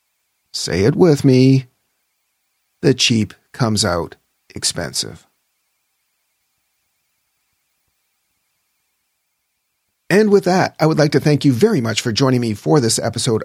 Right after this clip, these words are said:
of the Thumb and Hammer podcast. The website is thumb and hammer dot com. There, you will find a nifty little contact page where you can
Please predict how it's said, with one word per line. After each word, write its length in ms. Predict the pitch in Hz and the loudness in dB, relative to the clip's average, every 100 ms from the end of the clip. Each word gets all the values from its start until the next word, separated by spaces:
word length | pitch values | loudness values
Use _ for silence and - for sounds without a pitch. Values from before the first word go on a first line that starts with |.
| - | -2
of 220 | 135 131 | -2 -2
the 60 | |
Thumb 200 | 117 113 | -4 -6
and 80 | 113 | -4
Hammer 240 | 107 95 - | -4 -6 -8
podcast. 800 | - 113 - 120 85 - - - _ _ _ _ _ _ - | -2 -2 -2 -4 -6 -6 -10 -16 _ _ _ _ _ _ 0
The 60 | 139 | 2
website 540 | 160 160 165 110 - 131 | 2 2 0 0 -2 0
is 320 | 147 131 - _ _ _ - | 2 0 -4 _ _ _ -2
thumb 160 | 135 | 0
and 100 | 156 | 2
hammer 400 | 139 147 104 107 _ - | 4 2 0 -4 _ -4
dot 300 | 104 90 - _ _ | -2 -2 -6 _ _
com. 540 | - 131 123 82 - _ _ _ _ _ _ _ _ _ - | -4 -2 -2 -4 -12 _ _ _ _ _ _ _ _ _ -8
There, 500 | 95 98 127 196 170 | -2 0 2 0 -2
you 120 | 156 | 2
will 80 | 165 | 2
find 280 | 156 156 170 | 2 2 2
a 80 | 175 | 2
nifty 440 | 170 220 - 220 | 4 2 2 0
little 180 | 208 214 | 2 0
contact 520 | - 196 202 151 123 | 0 0 2 -2 0
page 300 | 135 117 107 | -2 0 0
where 80 | 151 | 0
you 120 | 151 | 0
can 280 | 151 143 | 0 -2